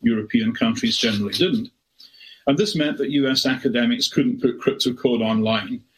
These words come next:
although we Europeans could and we did. And so Phil Zimmermann achieved fame by exporting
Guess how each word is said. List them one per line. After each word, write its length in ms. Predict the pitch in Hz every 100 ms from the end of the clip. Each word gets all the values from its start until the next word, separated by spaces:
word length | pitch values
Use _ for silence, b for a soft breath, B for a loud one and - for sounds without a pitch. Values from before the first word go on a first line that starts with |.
| _
although 360 | 131 117 139 120
we 160 | 113 113
Europeans 680 | 117 113 110 - 110 104 -
could 300 | - 123 107
and 180 | 101 -
we 120 | -
did. 260 | 147 117 - _ _ _ _ _ _ _ _
And 120 | 131 123
so 200 | 147 139
Phil 300 | - 180 120
Zimmermann 600 | 143 202 135 104 120 131 _
achieved 480 | 117 - 131 127 127
fame 300 | - 110 117
by 180 | 117 117
exporting 840 | 127 117 - 131 123 123 123 120